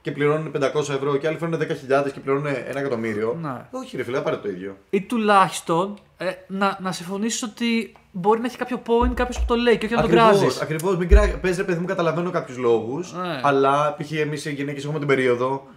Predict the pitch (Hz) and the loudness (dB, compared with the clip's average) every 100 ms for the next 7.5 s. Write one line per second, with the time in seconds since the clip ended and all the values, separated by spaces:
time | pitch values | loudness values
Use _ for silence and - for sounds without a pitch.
0 | - _ 131 123 151 151 151 147 147 151 | -20 _ -8 -6 -4 -2 -2 -4 -4 -4
1 | 143 143 143 147 143 139 131 135 135 135 | 0 2 2 -2 -4 -4 -4 -4 -4 -2
2 | 143 139 131 117 120 123 - - - 185 | -2 -2 -2 0 0 -2 -6 -20 -12 -2
3 | 185 175 175 156 143 139 127 135 123 120 | 2 4 4 2 -2 -2 -4 -4 -4 -4
4 | 123 120 123 123 117 123 123 110 117 113 | -4 -4 -6 -6 -6 -4 -4 -4 -6 -8
5 | 113 113 110 113 120 123 - _ 208 185 | -8 -6 -6 -8 -8 -14 -20 _ -6 -4
6 | 139 120 143 147 147 160 143 147 143 143 | -4 -4 -8 -6 -8 -6 -4 -4 -4 -4
7 | 175 156 131 107 101 | -6 -4 -2 -2 -4